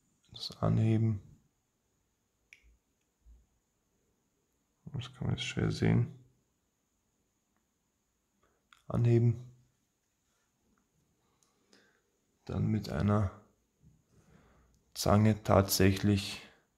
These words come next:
von oben reingreifen und ganz leicht nach innen drehen, bis der,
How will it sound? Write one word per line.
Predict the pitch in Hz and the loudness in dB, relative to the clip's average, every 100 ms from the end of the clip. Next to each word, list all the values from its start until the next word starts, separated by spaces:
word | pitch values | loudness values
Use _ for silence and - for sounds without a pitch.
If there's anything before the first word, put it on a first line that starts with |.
| _ _ _ _ _ _ _ _ _ _ _ _ _ _ | _ _ _ _ _ _ _ _ _ _ _ _ _ _
von | - 104 - | -8 -6 -4
oben | - 95 98 | -2 2 4
reingreifen | 92 95 110 107 98 98 98 107 101 95 - _ _ _ _ _ _ _ _ _ _ _ _ _ _ _ _ _ _ _ _ - | 6 6 6 6 6 4 2 -2 -2 -4 -14 _ _ _ _ _ _ _ _ _ _ _ _ _ _ _ _ _ _ _ _ -8
und | 101 98 | -4 0
ganz | 92 98 98 - - | 4 4 4 -2 -2
leicht | 98 95 95 95 - | 2 6 6 6 0
nach | 104 101 - - _ | -4 -4 -8 -20 _
innen | 110 117 113 | 0 4 4
drehen, | 104 104 107 101 - - _ _ - - - _ _ _ _ _ _ - | 4 4 4 2 -4 -16 _ _ -20 -20 -20 _ _ _ _ _ _ -4
bis | 95 - | -2 0
der, | - 95 98 | 4 6 6